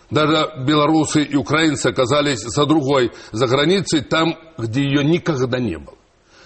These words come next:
Во-вторых, сегодня русских всех погнали из Прибалтики, даже там оказались не граждане, чего не было при апартеиде. Я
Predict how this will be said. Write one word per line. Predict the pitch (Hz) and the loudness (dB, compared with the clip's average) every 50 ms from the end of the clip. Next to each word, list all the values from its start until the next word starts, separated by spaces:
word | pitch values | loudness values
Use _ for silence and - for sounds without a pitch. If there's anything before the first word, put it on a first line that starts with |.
| - - | -14 -6
Во-вторых, | - 135 151 131 - 185 170 165 156 139 131 117 - - - _ _ _ _ _ _ _ - | -2 -2 -2 -2 0 -2 0 0 0 0 -2 -4 -6 -12 -20 _ _ _ _ _ _ _ -10
сегодня | - - 147 143 151 151 143 139 151 147 | -4 -2 0 2 2 2 2 2 0 2
русских | 143 151 165 156 - - 160 147 - | 2 2 0 0 -2 -2 -4 -4 -4
всех | - - 160 - - | -2 -4 -4 -4 -2
погнали | - 147 127 139 143 143 131 123 123 | -4 -2 -2 0 0 0 0 0 0
из | 117 - | -2 -4
Прибалтики, | - - 131 131 127 165 175 175 - - 107 110 | -6 -6 -6 -2 0 0 0 0 -2 -4 -6 -4
даже | 117 120 120 117 | -2 0 0 -2
там | 110 - - 170 180 | 0 0 0 0 0
оказались | - - 143 117 101 110 101 92 87 - - | 0 0 -2 0 0 0 -2 -2 -4 -8 -8
не | - 120 127 | -8 -6 -4
граждане, | 113 127 139 143 123 104 95 95 92 82 73 - _ _ _ _ - | -2 -2 0 0 -2 -2 -4 -8 -10 -10 -12 -16 _ _ _ _ -6
чего | - - 135 135 | -2 0 0 2
не | 131 143 | 2 2
было | 135 127 123 127 127 120 | 2 2 2 2 2 0
при | 110 - - - 135 135 | -2 -4 -4 -2 -2 -2
апартеиде. | 98 - 117 110 - - 101 80 73 71 - _ - - - - - | 0 -2 -4 -4 -2 -4 -4 -4 -6 -12 -18 _ -20 -20 -20 -10 -4
Я | 139 151 | -2 0